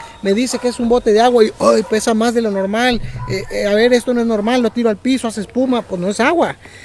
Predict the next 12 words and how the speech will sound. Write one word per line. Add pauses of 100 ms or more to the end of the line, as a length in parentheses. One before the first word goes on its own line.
(160)
Entonces
tenemos
que
usar
nuestra
capacidad (500)
de
razo-, (220)
de
razonar (240)
para
poder